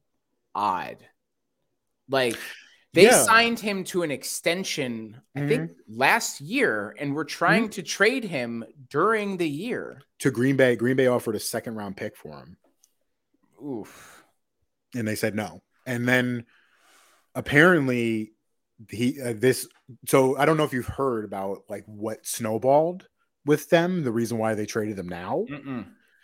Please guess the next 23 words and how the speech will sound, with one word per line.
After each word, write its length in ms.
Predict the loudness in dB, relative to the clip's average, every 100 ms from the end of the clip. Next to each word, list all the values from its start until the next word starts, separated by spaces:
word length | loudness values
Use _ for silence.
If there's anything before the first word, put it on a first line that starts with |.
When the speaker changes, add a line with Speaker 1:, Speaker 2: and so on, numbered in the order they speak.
| _ _ _ _ _
Speaker 2:
Apparently, 1160 | -12 -6 2 4 4 2 -2 -2 -4 -6 -8 -12 _ _ _ _ _ _ _
um, 400 | -4 -4 -4 -8 -12
he 180 | -6 -2
was 120 | 0
waiting 400 | 0 0 0 0 -2
to 100 | -2
announce, 180 | -2
he 120 | 0 0
married 400 | 2 2 -2 -4
Kelsey 320 | -4 -4 -8
Plum, 500 | -2 -2 -2 -8 -12 -10
who 160 | -6
is 140 | -6 -8
a 180 | -10 -10
W 260 | -10 -10
N 100 | -12
B 100 | -10
A 140 | -10 -10
player, 460 | -10 -12 -12 -14 _ _ _ _ _ _ _ _
and 380 | -6 -4 -4 -8
congratulations 640 | -6 -4 -4 -6 -8 -10 -16
to 60 |
them. 240 | -16 -16